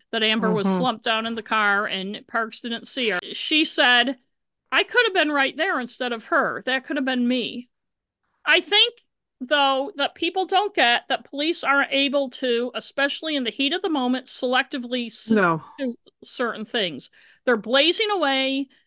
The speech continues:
Speaker 1: just like people in a lot of cases they're shooting at are or claim that they are.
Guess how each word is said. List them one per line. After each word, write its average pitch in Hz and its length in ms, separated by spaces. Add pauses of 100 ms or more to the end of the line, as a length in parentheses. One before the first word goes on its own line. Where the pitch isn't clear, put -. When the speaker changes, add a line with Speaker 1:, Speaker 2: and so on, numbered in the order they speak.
(340)
Speaker 1:
just 269 240
like 285 220
people 285 420
in 262 80
a 262 40
lot 247 200
of 254 80
cases 269 380
they're 247 120
shooting 330 380
at 208 180
are 214 380
or 208 200
claim 262 500 (120)
that 208 220
they 185 160
are. 170 420